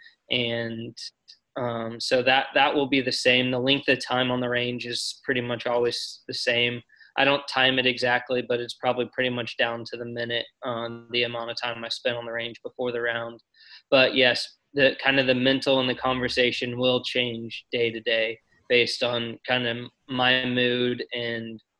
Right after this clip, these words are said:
kind of how I'm feeling, my comfort level of the course, um, kind of how different areas we need to address for the course as well.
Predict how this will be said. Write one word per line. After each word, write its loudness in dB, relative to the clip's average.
kind -2
of 0
how 0
I'm -2
feeling, -2
my -6
comfort -6
level 0
of -2
the -6
course, -4
um, -4
kind -4
of -2
how 0
different -2
areas 0
we -8
need -8
to -4
address -6
for -10
the -10
course -10
as -16
well. -8